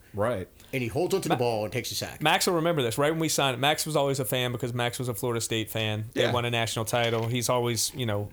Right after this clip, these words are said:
Speaker 3: been a fan of Jameis. And when we signed him,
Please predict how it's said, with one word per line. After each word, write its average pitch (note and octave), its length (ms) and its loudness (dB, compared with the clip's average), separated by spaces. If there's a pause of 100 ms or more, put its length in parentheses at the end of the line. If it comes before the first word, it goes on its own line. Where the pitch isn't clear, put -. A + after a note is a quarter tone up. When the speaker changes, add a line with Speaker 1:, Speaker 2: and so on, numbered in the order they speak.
(100)
Speaker 3:
been B2+ 140 0
a A2+ 40 -2
fan A#2 280 0
of G#2+ 60 -4
Jameis. A#2 440 -2 (480)
And C3 100 0
when C3 100 0
we B2+ 80 0
signed F3 340 4
him, C3+ 320 0